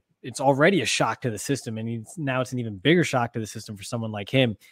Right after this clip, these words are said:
He's gotta change the way he plays first and foremost. He's gotta protect himself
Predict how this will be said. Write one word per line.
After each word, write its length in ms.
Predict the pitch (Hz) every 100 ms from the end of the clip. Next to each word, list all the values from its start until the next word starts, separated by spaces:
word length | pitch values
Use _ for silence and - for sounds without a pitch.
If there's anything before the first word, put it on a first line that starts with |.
| _ _ _ _ _ _
He's 240 | - 131
gotta 260 | 120 135 147
change 440 | 131 131 131 120
the 120 | -
way 560 | 107 95 104 120 123 127
he 220 | 123 127
plays 400 | 117 - 113 110
first 300 | - 110 104
and 120 | 107
foremost. 380 | - 113 107 104
He's 140 | 101 92
gotta 300 | 107 120 123
protect 560 | - 110 - 123 120
himself 600 | - 107 - 110 104 -